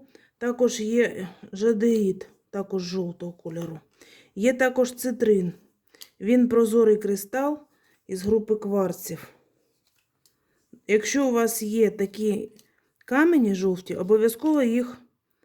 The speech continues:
носить. Вони, це камені сонця, і вони вам обов'язково принесуть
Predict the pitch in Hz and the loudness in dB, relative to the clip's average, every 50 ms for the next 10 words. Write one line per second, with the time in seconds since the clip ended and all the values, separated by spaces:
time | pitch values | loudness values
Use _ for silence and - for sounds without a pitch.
0 | _ _ _ - - 208 240 233 - - - 190 175 160 - - - _ _ _ | _ _ _ -10 -4 -2 -2 -2 -4 -4 -4 -4 -6 -6 -8 -14 -20 _ _ _
1 | _ _ _ _ _ _ _ _ _ _ _ _ _ _ _ _ _ _ _ _ | _ _ _ _ _ _ _ _ _ _ _ _ _ _ _ _ _ _ _ _
2 | _ _ _ _ _ _ _ _ _ _ _ _ _ _ _ _ _ _ _ _ | _ _ _ _ _ _ _ _ _ _ _ _ _ _ _ _ _ _ _ _
3 | _ _ _ _ - 185 196 214 226 247 269 277 247 - - - - 247 254 247 | _ _ _ _ -8 0 2 4 4 4 4 2 0 -2 -4 -8 -4 -4 -4 0
4 | 254 247 240 233 226 226 220 208 214 - 269 294 320 349 339 - - 185 165 - | 0 2 2 2 2 2 0 -2 -2 -2 -2 0 0 0 0 -2 -6 -12 -12 -14
5 | _ _ _ _ _ _ _ _ _ _ _ _ _ _ - - 208 208 233 254 | _ _ _ _ _ _ _ _ _ _ _ _ _ _ -10 -8 -4 0 2 2
6 | 269 277 262 247 226 208 - 208 202 208 208 208 202 202 - - 269 269 262 - | 2 2 0 0 -2 -2 -4 -4 0 0 2 2 0 -2 -6 -4 -2 -2 -2 0
7 | - 208 202 202 196 185 - 208 220 220 214 - | 0 -2 0 0 -2 -4 -4 -6 -6 -6 -6 -14